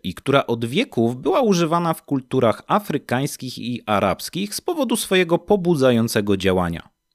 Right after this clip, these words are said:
Chociaż mefedron sam w sobie nie występuje naturalnie, jego struktura i działanie są bardzo, ale to bardzo podobne do tych alkaloidów. Początkowo, podobnie jak wiele innych substancji chemicznych odkrytych w tamtym czasie,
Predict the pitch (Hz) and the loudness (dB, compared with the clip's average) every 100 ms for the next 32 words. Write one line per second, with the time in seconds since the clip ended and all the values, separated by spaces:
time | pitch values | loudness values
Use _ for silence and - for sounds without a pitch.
0 | _ 127 - 135 - - 107 113 190 196 | _ -2 2 2 0 -4 -2 0 0 0
1 | 165 - 165 220 240 - 170 175 160 143 | -2 -2 -2 -2 -2 -2 -2 0 -2 -2
2 | 147 - 120 - 370 214 104 - 95 90 | -2 -2 -4 -2 0 2 2 0 0 0
3 | 85 87 101 131 - 156 214 277 - 190 | -2 -2 -2 -4 -4 -2 0 -2 0 -2
4 | - 190 202 165 139 139 147 147 139 123 | -4 0 2 2 2 4 4 2 -2 -2
5 | 120 104 139 160 160 117 117 110 107 110 | -2 0 0 2 0 0 0 2 2 2
6 | 117 107 139 143 117 113 101 113 107 104 | -2 0 2 2 0 -4 -2 0 0 -2
7 | 98 95 95 92 85 92 85 87 80 78 | -2 -2 -2 -2 -2 -2 0 -2 -6 -12
8 | - _ _ _ _ - 123 120 113 - | -16 _ _ _ _ -2 0 0 0 0
9 | 226 131 143 - 139 185 202 170 151 170 | 4 4 2 2 0 2 4 2 2 2
10 | 165 - 202 233 170 - 101 - 107 104 | 2 2 2 4 2 0 -6 0 0 0
11 | 101 - 95 90 - 90 90 - - 107 | -2 0 0 -2 -4 -6 -6 -8 -6 -4
12 | 95 - - 110 151 135 101 98 80 - | -4 -6 -2 0 2 0 0 -2 -2 0
13 | 107 135 | 0 -2